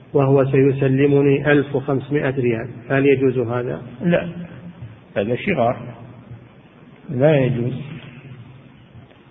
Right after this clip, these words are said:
Speaker 2: هذا بدل، البدل هو الشغار، لا يجوز هذا. نعم.
Speaker 1: يقول فضيلة الشيخ وفقكم الله، في قول النبي صلى الله عليه وسلم:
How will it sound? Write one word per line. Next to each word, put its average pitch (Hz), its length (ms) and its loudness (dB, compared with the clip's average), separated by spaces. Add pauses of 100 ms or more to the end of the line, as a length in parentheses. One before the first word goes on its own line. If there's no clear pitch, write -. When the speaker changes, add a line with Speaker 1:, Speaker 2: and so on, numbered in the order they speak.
(300)
Speaker 2:
هذا 117 200 -2
بدل، 131 440 6
البدل 147 440 2
هو 151 160 6
الشغار، 113 520 0 (200)
لا 139 80 -2
يجوز 107 420 -2
هذا. 110 200 -8 (960)
نعم. 143 200 0 (1500)
Speaker 1:
يقول 139 280 2
فضيلة 143 380 6
الشيخ 143 440 4
وفقكم 135 580 0
الله، 135 440 2
في 139 100 2
قول 147 220 6
النبي 143 560 6
صلى 131 200 4
الله 131 380 4
عليه 127 400 4
وسلم: 127 580 0